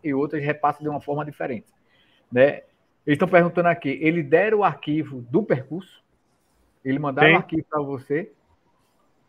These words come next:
Speaker 1: Né? Então, assim, e outra coisa que P H tá perguntando,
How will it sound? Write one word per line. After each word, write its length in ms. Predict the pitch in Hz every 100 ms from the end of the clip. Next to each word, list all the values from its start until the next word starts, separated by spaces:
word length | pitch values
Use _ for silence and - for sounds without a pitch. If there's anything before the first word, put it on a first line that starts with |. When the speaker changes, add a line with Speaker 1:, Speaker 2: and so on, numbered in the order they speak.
| _
Speaker 1:
Né? 220 | 113 143 175
Então, 140 | 139
assim, 320 | 135 135 117 - _ _ _ _ _
e 160 | 131 139
outra 240 | 160 170
coisa 320 | 160 160 156
que 560 | 156 160 170 185 185 160 _ _ -
P 80 | 156
H 180 | 151
tá 100 | 151
perguntando, 720 | 156 160 160 165 147 135 117